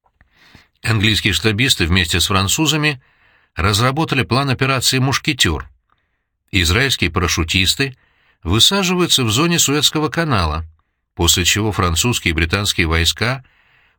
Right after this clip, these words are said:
появляются формально для того, чтобы развести воюющие стороны, а на самом деле с целью вновь взять Суэц под контроль. В Лондоне об операции знало всего четырнадцать человек.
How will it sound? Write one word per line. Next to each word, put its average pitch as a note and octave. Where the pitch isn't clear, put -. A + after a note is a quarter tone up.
появляются C3
формально G#2+
для F#2
того, G2+
чтобы G2+
развести A2
воюющие F2+
стороны, A2+
а D#2+
на E2+
самом C#3
деле C3+
с -
целью G#2+
вновь G2+
взять F2+
Суэц G#2
под -
контроль. G#2+
В E2
Лондоне F2+
об D#2
операции F2+
знало F#2+
всего G2
четырнадцать G2
человек. C3